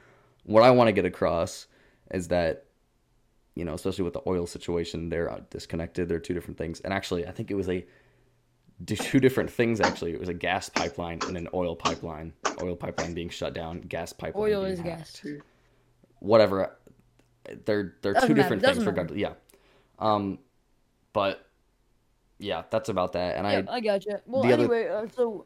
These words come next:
Speaker 2: I think what you're saying is you support most of the things that he's done, except for the, obviously, the stuff with Palestine. And I'm saying I know
Speaker 1: Yeah.
Speaker 2: nothing.
Speaker 1: Yeah.
Speaker 2: So great.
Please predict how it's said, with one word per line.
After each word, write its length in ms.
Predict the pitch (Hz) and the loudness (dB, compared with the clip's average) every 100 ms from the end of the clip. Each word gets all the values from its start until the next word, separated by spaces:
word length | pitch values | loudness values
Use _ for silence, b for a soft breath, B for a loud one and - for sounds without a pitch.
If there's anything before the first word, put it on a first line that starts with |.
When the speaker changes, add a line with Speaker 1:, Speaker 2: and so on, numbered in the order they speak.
| - | -6
Speaker 2:
I 80 | 208 | -6
think 260 | 247 226 | -6 -4
what 160 | 226 - | -4 -4
you're 240 | 220 220 | -4 -2
saying 440 | - 202 196 190 190 | -2 -4 -4 -4 -6
is 240 | 175 - b b _ - | -8 -12 b b _ -6
you 140 | 240 | -4
support 340 | 233 202 226 | -2 0 0
most 240 | 214 208 151 | 2 -2 -2
of 80 | 202 | -6
the 60 | |
things 200 | 202 190 | -6 -6
that 100 | 180 | -6
he's 120 | 185 180 | -6 -4
done, 220 | 190 180 | -4 -4
except 320 | 175 202 190 | -4 -2 -2
for 120 | 202 | -2
the, 280 | 185 170 165 - | 0 -2 -4 -6
obviously, 520 | 180 175 180 165 190 | -6 -4 -6 -6 -4
the 100 | 180 | -4
stuff 340 | 170 185 185 - | -4 -6 -8 -12
with 140 | - - _ _ _ - | -20 -20 _ _ _ -6
Palestine. 580 | 196 202 160 196 185 175 | 0 0 0 -4 -4 -4
And 80 | 180 | -4
I'm 180 | 196 | -4
saying 280 | 185 190 190 | -4 -6 -4
I 120 | 185 | -4
know 160 | 190 202 | 0 2
Speaker 1:
Yeah. 60 | 196 | 4
Speaker 2:
nothing. 360 | 185 185 160 - _ _ _ _ _ _ _ | 2 -2 -8 -16 _ _ _ _ _ _ _
Speaker 1:
Yeah. 220 | - 87 80 _ _ _ _ _ _ _ _ _ - | -4 -4 -4 _ _ _ _ _ _ _ _ _ -20
Speaker 2:
So 180 | - | -18
great. 300 | - - - | -14 -12 -14